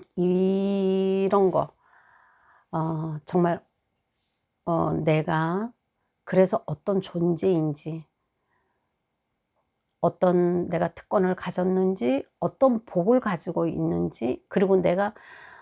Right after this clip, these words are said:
어, 지금 현재 이 자리에서 어디까지 가야 하는 사람인지, 아버지가 끌고 가실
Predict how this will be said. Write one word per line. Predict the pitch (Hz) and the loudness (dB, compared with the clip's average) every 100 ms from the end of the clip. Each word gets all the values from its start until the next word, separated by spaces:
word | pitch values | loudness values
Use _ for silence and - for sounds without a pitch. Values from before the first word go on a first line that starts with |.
| - - | -14 -4
어, | 170 165 | -2 0
지금 | - 202 226 208 | 0 4 4 2
현재 | - 285 285 269 269 180 | 2 6 8 6 0 0
이 | 160 | 2
자리에서 | 175 180 170 165 196 208 - - | 4 4 2 -2 -2 -4 -6 -2
어디까지 | 156 151 214 214 208 214 - | 0 0 -2 -2 -2 -4 -8
가야 | - 160 165 | -4 -2 -2
하는 | - 196 175 | -2 0 0
사람인지, | - 214 220 190 165 156 160 160 _ - - - | 0 -2 0 2 0 -2 -6 -10 _ -20 -10 -2
아버지가 | 170 180 175 180 175 | 4 4 4 -2 -4
끌고 | 262 233 220 | -2 0 0
가실 | - 180 214 | -2 -6 -6